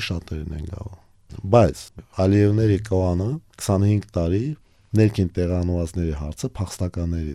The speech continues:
տակ աշխարհով մեկ դրոշ է սարքել, փախստականների հարցը ինքը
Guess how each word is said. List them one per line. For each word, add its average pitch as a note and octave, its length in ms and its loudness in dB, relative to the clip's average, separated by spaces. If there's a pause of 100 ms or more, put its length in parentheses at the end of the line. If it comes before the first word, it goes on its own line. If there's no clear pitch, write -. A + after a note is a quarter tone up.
տակ C#3 240 -6 (100)
աշխարհով G2+ 460 -2
մեկ E2 220 -4
դրոշ E2 260 0
է D2+ 160 -6
սարքել, - 460 -4 (640)
փախստականների G#2+ 760 4
հարցը F#2 320 0
ինքը - 220 -10